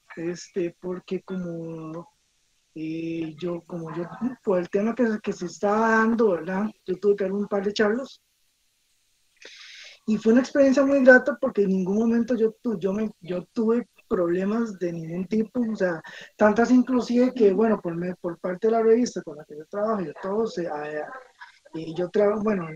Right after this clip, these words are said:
este no es que yo trabajo, este, como dije, yo diseño los trajes, digamos, de, eh, la, la réplica de los trajes que uno presenta en las películas, yo las hago, ¿verdad?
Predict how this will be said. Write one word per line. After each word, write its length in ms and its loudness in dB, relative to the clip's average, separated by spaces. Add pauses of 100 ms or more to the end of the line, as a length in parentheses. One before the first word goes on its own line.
(280)
este 300 -8
no 140 0
es 120 -8
que 300 -6
yo 180 -10
trabajo, 480 2
este, 260 -4
como 220 -14
dije, 260 -6
yo 140 -4
diseño 400 0
los 180 -4
trajes, 400 -6
digamos, 360 -10
de, 180 -8 (720)
eh, 180 -10
la, 320 -10
la 220 -2
réplica 360 4
de 40 12
los 140 2
trajes 340 2
que 160 -4
uno 420 -2
presenta 300 -6
en 120 2
las 140 0
películas, 520 4
yo 120 -4
las 140 0
hago, 320 2 (960)
¿verdad? 420 -2